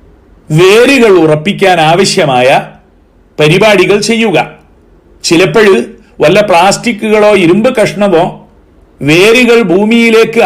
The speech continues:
ആഴ്ന്നിറങ്ങുന്നതിന് തടസ്സമായി നിൽക്കുന്നുണ്ടാവാം. ആ പ്ലാസ്റ്റിക്കോ ഇരുമ്പോ ഒക്കെ എടുത്തു മാറ്റി വിഘ്നമായി നിൽക്കുന്നവയെ മണ്ണിനടിയിൽ നിന്നും മാറ്റിയെടുത്ത് വേരുകൾക്ക് നിർബാധം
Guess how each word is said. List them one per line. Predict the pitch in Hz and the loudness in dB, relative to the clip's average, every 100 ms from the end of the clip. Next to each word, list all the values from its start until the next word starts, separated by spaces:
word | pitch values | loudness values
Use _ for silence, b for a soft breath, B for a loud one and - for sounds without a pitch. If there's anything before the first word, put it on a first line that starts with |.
| 175 | 2
ആഴ്ന്നിറങ്ങുന്നതിന് | 214 226 208 214 220 226 226 226 226 - | 0 0 -2 -2 -2 -2 -2 0 -2 -2
തടസ്സമായി | 185 196 - 262 214 202 180 | -2 -2 -2 -2 0 -2 -2
നിൽക്കുന്നുണ്ടാവാം. | 175 151 208 165 156 151 147 135 - b b b b b b 170 | -4 -2 -4 -2 0 2 0 -2 -8 b b b b b b -4
ആ | 202 | 0
പ്ലാസ്റ്റിക്കോ | 170 180 - 208 - 208 | 2 0 -2 -6 -2 0
ഇരുമ്പോ | 170 180 196 | 2 0 0
ഒക്കെ | 190 180 | 0 0
എടുത്തു | 151 175 165 | -2 -2 -2
മാറ്റി | 147 147 139 101 - _ b b b b _ _ _ - 143 | -2 -2 -6 -8 -14 _ b b b b _ _ _ -4 -2
വിഘ്നമായി | 147 208 254 240 233 233 208 | 0 0 2 2 2 2 0
നിൽക്കുന്നവയെ | 202 - 240 220 226 220 226 247 277 - _ _ - | -2 -2 -4 -2 0 0 0 0 -4 -12 _ _ -6
മണ്ണിനടിയിൽ | 151 190 240 214 185 196 254 285 247 | -4 0 0 2 0 2 2 0 0
നിന്നും | 233 226 196 | 0 0 0
മാറ്റിയെടുത്ത് | 170 196 262 247 185 175 165 277 - - b b b | 0 0 -2 0 2 0 -2 -4 -6 -16 b b b
വേരുകൾക്ക് | 135 160 190 233 285 226 202 - 233 294 - - _ 156 | -4 0 2 2 2 0 -2 -2 -4 -6 -8 -16 _ -4
നിർബാധം | 170 175 214 220 226 214 | -2 0 2 2 2 0